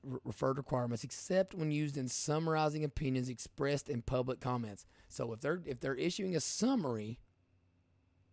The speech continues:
of which most normal human beings that aren't like, that ain't way too much like I am, are you gonna read the four hundred thirty-seven page document with all the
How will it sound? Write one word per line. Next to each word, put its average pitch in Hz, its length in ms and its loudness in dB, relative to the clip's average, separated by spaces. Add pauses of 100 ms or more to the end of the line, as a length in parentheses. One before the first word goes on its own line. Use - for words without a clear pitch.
(380)
of 151 160 0
which 175 200 2
most 175 500 0
normal 170 540 2
human 165 400 -4
beings 151 640 -4 (520)
that 139 100 -4
aren't 151 240 0
like, 147 320 -4 (1400)
that 135 100 -4
ain't 147 220 -2
way 139 180 4
too 151 180 4
much 151 540 6 (880)
like 143 180 2
I 151 220 4
am, 120 300 2 (880)
are 135 80 0
you 165 120 2
gonna 175 140 4
read 165 180 4
the 147 80 4
four 151 320 2
hundred 151 240 2
thirty-seven 147 460 0
page 143 240 2
document 143 500 2 (760)
with 151 160 -4
all 143 220 4
the 135 160 0